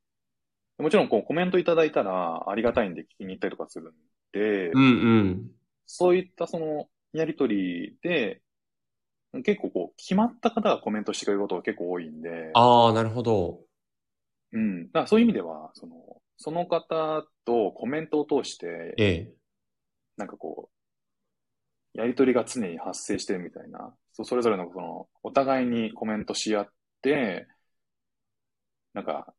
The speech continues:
Speaker 1: お互い理解していくみたいな、
Speaker 2: あー。
Speaker 1: っていうコミュニケーションしてる方は一部いるって感じですね。
Speaker 2: なるほどですね。はは。
Speaker 1: うんうんう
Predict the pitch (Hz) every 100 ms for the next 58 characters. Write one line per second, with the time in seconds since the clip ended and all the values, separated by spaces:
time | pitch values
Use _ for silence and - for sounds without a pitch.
0 | _ - 107 113 98 101 87 - 104 85
1 | 80 78 76 78 76 - 104 104 98 95
2 | 95 92 90 87 85 208 214 233 220 -
3 | 202 214 220 233 - 95 - - 151 151
4 | 151 - - 175 240 226 123 127 110 -
5 | - 208 131 92 92 - 85 82 85 -
6 | - - - - 117 117 113 98 - 117
7 | 143 156 156 - _ _ _ 101 92 -
8 | 120 101